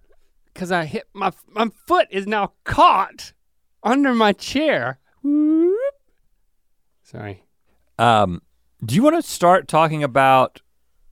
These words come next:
Speaker 2: the dogs, or do you wanna work towards the dogs? Because I kinda feel like we should work towards the dogs.
Speaker 1: Yeah, let, just,
Speaker 2: Because we're gonna
Speaker 1: I'll give
Speaker 2: talk
Speaker 1: it,
Speaker 2: about
Speaker 1: I'll give an update on my birthday.
Speaker 2: the emotional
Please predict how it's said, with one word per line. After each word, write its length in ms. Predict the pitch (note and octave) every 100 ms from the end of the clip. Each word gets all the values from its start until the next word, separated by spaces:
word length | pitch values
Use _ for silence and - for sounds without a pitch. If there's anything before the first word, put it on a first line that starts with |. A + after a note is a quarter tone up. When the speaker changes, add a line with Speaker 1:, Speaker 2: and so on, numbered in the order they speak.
| -
Speaker 2:
the 140 | G#2
dogs, 580 | F#2+ A2 G#2+ D3 F#3+ D#3+ -
or 80 | A#2
do 80 |
you 100 | B2
wanna 160 | C3 A2+
work 440 | E2+ A2+ A2+ _ _ -
towards 280 | G2+ F2+ -
the 80 |
dogs? 560 | C#2 B1+ A#1 - - - _ _ _ _ _ _ _ _ _
Because 220 | C3 C#3+
I 60 | D3
kinda 220 | - G#3
feel 160 | C#3 D#3
like 120 | A#2
we 80 | A2
should 140 | G#2
work 220 | D#2+ B2 -
towards 240 | A#2+ A2
the 60 | C#2+
dogs. 500 | - C3+ G#2+ - -
Speaker 1:
Yeah, 220 | G3 D#3+
let, 220 | G#3 B3
just, 120 | A#2+ A#2
Speaker 2:
Because 160 | C3
we're 100 | C3+
gonna 120 | C#3+
Speaker 1:
I'll 40 | B2+
give 40 |
Speaker 2:
talk 160 | C3+ B2
Speaker 1:
it, 160 | A#2
Speaker 2:
about 360 | - A2+ G2 - _
Speaker 1:
I'll 80 | G3
give 140 | G3+
an 60 | E3+
update 220 | C#3+ C3+
on 60 | B2
my 60 | A2
birthday. 400 | A2+ B2+ - A2+
Speaker 2:
the 80 |
emotional 720 | B2 G#2 G#2 G#2+ - F#2+ E2+